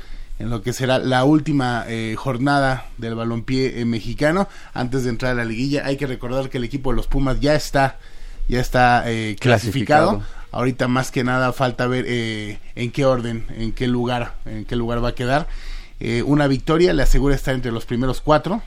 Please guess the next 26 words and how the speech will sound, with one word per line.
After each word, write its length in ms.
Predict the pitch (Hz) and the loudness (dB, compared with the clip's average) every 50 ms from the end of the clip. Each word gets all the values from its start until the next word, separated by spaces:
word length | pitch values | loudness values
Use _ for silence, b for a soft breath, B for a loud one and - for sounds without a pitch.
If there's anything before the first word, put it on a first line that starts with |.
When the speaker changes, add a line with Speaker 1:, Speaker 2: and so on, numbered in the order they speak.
| - - | -8 -4
Speaker 2:
Así 300 | - 98 113 113 113 120 | -4 -2 0 2 4 4
Speaker 1:
eh, 20 | 139 | 4
Speaker 2:
es. 40 | 151 | 4
Speaker 1:
pase 240 | 123 123 - - 123 | 2 0 0 -2 -2
lo 160 | 113 107 - | -2 -2 -4
que 80 | 117 | -4
pase. 400 | 104 - - 139 135 - 190 - b b b b b b b b b b b b | -4 -2 0 0 0 0 -4 -6 b b b b b b b b b b b b
Y 480 | - - 117 120 123 120 120 117 - - | -4 0 2 2 2 2 2 0 0 0
incluso 300 | 156 143 - 180 185 - | 0 2 2 0 0 0
una 160 | 143 143 135 | 0 0 0
derrota, 540 | 123 123 127 156 175 - - 131 120 110 - - | 0 2 2 0 0 0 -2 -4 -4 -4 -6 -8
dependiendo 680 | 127 117 120 117 113 - 123 123 131 139 139 139 143 | -6 -4 -4 -4 -2 -2 -2 0 2 2 2 2 2
de 60 | 131 123 | 0 0
los 120 | 120 113 | -2 -2
resultados 480 | 117 117 - 123 110 - 131 135 135 - | -4 -6 -6 -8 -6 -4 -2 -2 -2 -2
que 80 | - | -4
se 140 | - - 127 | -2 -2 0
den 160 | 120 123 127 | 0 0 0
el 100 | 123 120 117 | -2 -2 0
día 140 | 123 123 | 0 0
de 80 | 123 120 | 0 0
hoy, 220 | 123 139 214 - - b b b b b b b | 0 -2 -2 -4 -10 b b b b b b b
eh, 80 | - 110 | -8 -8
podría, 640 | 104 - 110 113 110 117 120 120 117 117 113 110 - - | -6 -4 -4 -2 -2 -2 0 0 0 0 0 0 -2 -4
eh, 360 | 110 110 107 107 107 107 107 - b b b b b b b b b - | -4 -4 -4 -4 -4 -6 -8 -10 b b b b b b b b b -10
eh, 520 | - 104 104 104 104 107 - - - - | -8 -6 -4 -4 -4 -4 -6 -8 -8 -10